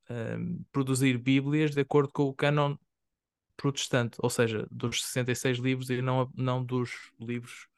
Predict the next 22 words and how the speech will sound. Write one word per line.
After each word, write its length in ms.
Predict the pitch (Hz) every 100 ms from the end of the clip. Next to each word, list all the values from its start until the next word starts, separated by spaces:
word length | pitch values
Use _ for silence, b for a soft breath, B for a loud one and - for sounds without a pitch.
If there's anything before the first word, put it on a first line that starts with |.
| b b b _
que 60 |
estão 240 | - 123 117
incluídos, 560 | 120 - 117 120 - - B B B B
eh, 340 | - 120 113 107
na, 380 | 110 110 107 -
na, 340 | 117 110 107
no 120 | 110
cânon 340 | - 120 110 123
católico. 680 | - - - 101 101 104 - _ b b b b b _
Mas, 680 | 131 147 147 113 - - - _ -
eh, 340 | 117 110 113 110 _ -
a 80 |
verdade 400 | 123 123 135 135
é 60 | 135
que 140 | 127
muitas 340 | 139 165 165 135
das 140 | 135
Bíblias 560 | 123 127 113 117 104 -
que 140 | -
os 80 | 120
nossos 340 | 127 135 - -
pioneiros 920 | - 123 123 120 110 110 110 -